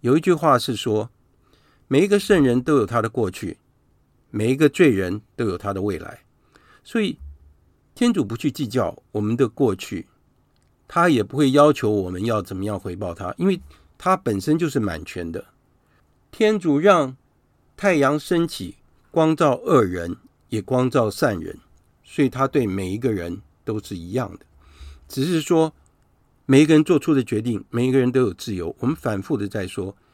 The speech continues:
每一个人都有自由，只是我们怎么样去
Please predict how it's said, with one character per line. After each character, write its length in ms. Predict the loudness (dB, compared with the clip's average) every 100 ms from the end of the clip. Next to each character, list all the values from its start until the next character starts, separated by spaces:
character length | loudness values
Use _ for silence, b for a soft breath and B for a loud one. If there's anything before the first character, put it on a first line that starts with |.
| _ _
每 220 | 0 0
一 60 | 4
个 100 | 4
人 160 | 2
都 120 | 0
有 120 | -4 -4
自 260 | -10 -10
由， 200 | -10 -12 -18 _ _ _
只 120 | -14 -4
是 100 | -2
我 220 | -2 -4
们 140 | -4
怎 160 | -4 -4
么 80 | -4
样 160 | -6
去 280 | -8 -10 -10